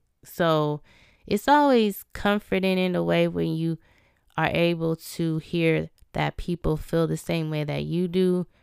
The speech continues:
People still have the same worries and still agonize about the same things and worry that they're not good enough creatively,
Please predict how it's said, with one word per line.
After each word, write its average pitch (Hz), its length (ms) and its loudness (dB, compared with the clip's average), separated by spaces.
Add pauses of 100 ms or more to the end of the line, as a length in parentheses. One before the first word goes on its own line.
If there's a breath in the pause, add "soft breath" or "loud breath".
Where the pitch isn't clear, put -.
People 160 340 -4
still 170 300 0
have 165 260 2
the 160 100 -2
same 160 600 0 (260)
worries 160 800 0 (600 soft breath)
and 151 140 -4
still 170 300 0 (100)
agonize 160 760 0
about 151 400 -2
the - 80 -14
same 160 440 -4 (100)
things 160 580 -2
and 143 240 -8 (500 soft breath)
worry 160 640 2
that 147 240 -2
they're 151 160 -2
not 147 360 -2
good 160 240 2
enough 156 540 -2 (380)
creatively, 175 1080 2